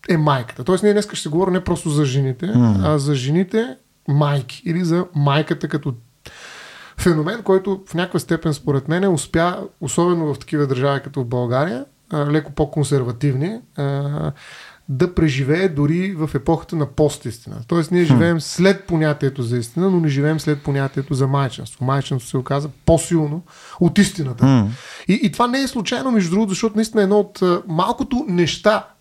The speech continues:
Speaker 1: сигурни в нашия живот, обикновено се смята, сега това може би е свързано исторически с определени особености. Едва ли когато едно време са се раждали децата в, а, такива групи, които общо отглеждат, а,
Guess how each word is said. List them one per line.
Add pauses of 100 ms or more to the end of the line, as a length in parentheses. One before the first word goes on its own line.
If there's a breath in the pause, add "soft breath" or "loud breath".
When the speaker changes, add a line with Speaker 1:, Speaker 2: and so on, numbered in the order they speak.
(280)
Speaker 1:
сигурни
в
нашия
живот, (460 soft breath)
обикновено
се
смята, (140)
сега
това
може
би (480)
е
свързано
исторически
с
определени
особености. (400 loud breath)
Едва
ли
когато
едно
време
са
се
раждали
децата
в,
а, (220)
такива
групи,
които
общо
отглеждат,
а,